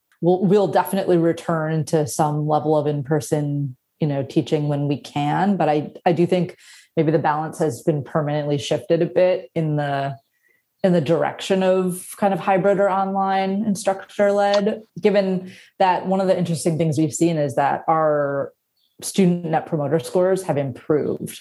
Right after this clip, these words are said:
<laughs> since we've moved fully online. So I think, you know, that's a testament to kind of the quality of the experience that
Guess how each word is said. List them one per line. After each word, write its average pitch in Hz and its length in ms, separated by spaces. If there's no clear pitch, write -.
<laughs> - 60
since - 280
we've 175 200
moved 180 260
fully 160 260
online. 143 720
So 165 560
I 208 100
think, 185 380
you 202 80
know, 190 60
that's 185 220
a 196 40
testament 160 680
to 147 280
kind 151 160
of 147 60
the 147 120
quality 156 280
of 147 60
the 131 80
experience 139 680
that - 300